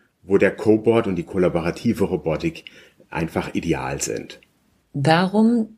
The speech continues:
Speaker 2: denken Sie beide oder sagen Sie beide, ergänzen sich denn Mensch und Roboter kollaborativ zum Dream Team?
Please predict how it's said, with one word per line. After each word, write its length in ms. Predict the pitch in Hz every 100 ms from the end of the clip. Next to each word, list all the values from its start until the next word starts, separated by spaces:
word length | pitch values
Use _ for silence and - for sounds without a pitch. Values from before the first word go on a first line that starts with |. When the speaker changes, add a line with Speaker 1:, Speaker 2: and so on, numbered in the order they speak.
| _ -
Speaker 2:
denken 420 | 175 185 190 190
Sie 140 | 180
beide 340 | 175 165 160 156
oder 360 | 147 147 139 139 - _ _ _
sagen 360 | 135 160 202 175
Sie 120 | 151
beide, 360 | 156 165 165 143
ergänzen 600 | 139 175 240 311 - 139
sich 200 | 151 -
denn 180 | 151
Mensch 640 | 147 151 156 - - - _ -
und 220 | 143 139
Roboter 600 | 139 147 139 143 135 - -
kollaborativ 760 | 202 175 143 139 139 156 139
zum 220 | - 147
Dream 380 | 139 139 143 139
Team? 400 | - 135 123 -